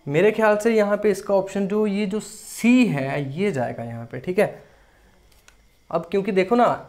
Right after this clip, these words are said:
ये ratio basically क्या है, रेशियो पूछी ना उसने। अब जैसे मैं बोलूँ कि ए,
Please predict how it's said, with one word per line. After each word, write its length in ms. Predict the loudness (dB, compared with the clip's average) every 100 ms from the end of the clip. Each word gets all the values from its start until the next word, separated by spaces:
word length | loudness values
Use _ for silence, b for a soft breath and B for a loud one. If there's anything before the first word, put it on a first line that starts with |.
| -6
ये 640 | -2 0 2 0 -2 -10 _ _ _ -4
ratio 500 | 0 4 2 4 4 4
basically 600 | 2 0 -2 0 -2 0
क्या 140 | 0
है, 80 | 0
रेशियो 280 | 0 2 2
पूछी 240 | 0 2 0
ना 60 |
उसने। 200 | 0 -2
अब 200 | -2 0
जैसे 260 | 2 2 2
मैं 160 | 2
बोलूँ 240 | 4 4 2
कि 440 | 2 4 4 2 B B B B B _ -20 -20 _ _ _ _ _ 2
ए, 540 | 4 6 4 2 -4